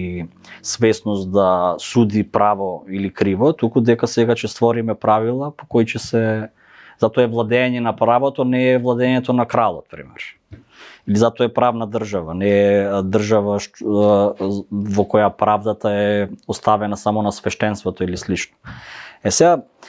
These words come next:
зависи во која позиција с-,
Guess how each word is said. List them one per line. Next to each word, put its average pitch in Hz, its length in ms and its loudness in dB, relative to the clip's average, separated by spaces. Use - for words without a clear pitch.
зависи 165 600 2
во 131 480 0
која 170 400 4
позиција 160 640 0
с-, - 320 -4